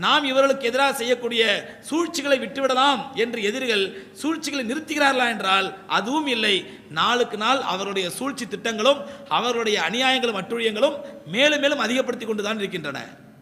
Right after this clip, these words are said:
ஆக முஸ்லிம்களாக இருக்கக்கூடியவர்கள் நாம் எவ்-, பல்வேறு விதமான சூழ்ச்சிகளுக்கும் பல்வேறு விதமான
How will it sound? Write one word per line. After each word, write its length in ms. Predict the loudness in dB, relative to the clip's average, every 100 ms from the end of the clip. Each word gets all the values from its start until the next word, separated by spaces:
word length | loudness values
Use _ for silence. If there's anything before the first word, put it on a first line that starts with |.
| -12 -2
ஆக 200 | -2 -2
முஸ்லிம்களாக 540 | -6 -2 -2 2 4 4
இருக்கக்கூடியவர்கள் 680 | 2 -4 0 0 2 2
நாம் 160 | 2 2 0
எவ்-, 120 | -2
பல்வேறு 420 | -2 -2 2 2 2
விதமான 320 | 4 4 4 2
சூழ்ச்சிகளுக்கும் 640 | -2 -4 0 0 0 -2 0
பல்வேறு 300 | 4 4 4
விதமான 360 | 2 2 2